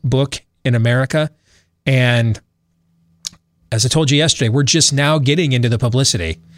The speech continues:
phase of this, um, getting on Tucker. Uh, you know, our old friend Dan Bongino texted me. He's gonna talk about it on his podcast today. Uh, Katie Pavlich, who I used to work with over at Salem, uh, tweeted about it last night. We're,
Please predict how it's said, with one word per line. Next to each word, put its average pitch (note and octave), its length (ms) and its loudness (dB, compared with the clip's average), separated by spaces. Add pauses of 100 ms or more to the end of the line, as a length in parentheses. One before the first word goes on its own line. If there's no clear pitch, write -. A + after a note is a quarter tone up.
(160)
phase G#2 260 -2
of F#2+ 80 -6
this, F2+ 340 -4
um, G2 440 -4 (180)
getting C3 220 0
on C3 140 2
Tucker. A#2 440 -4 (540)
Uh, G#2+ 580 0
you D3+ 100 -2
know, A#2 140 2
our A2+ 100 2
old B2+ 160 0
friend C3+ 220 0
Dan C3 200 2
Bongino A#2+ 600 0
texted A2 360 -2
me. G#2 120 -2
He's A2+ 120 0
gonna A#2+ 140 0
talk A#2+ 240 0
about A#2+ 180 0
it A2 40 2
on A2 60 0
his B2 140 0
podcast G2+ 580 -2
today. F2+ 360 -2 (420)
Uh, G2+ 320 -2
Katie B2+ 220 0
Pavlich, C3+ 460 0
who C#3+ 80 0
I - 20 2
used C#3 180 0
to C3+ 60 -2
work C3 160 0
with C3+ 140 0
over C3 180 0
at C3 100 -2
Salem, A2+ 500 0 (100)
uh, A2+ 80 -2
tweeted B2+ 320 0
about A#2 260 0
it A2 80 -4
last A2+ 280 0
night. A#2+ 220 0
We're, D#3 200 -2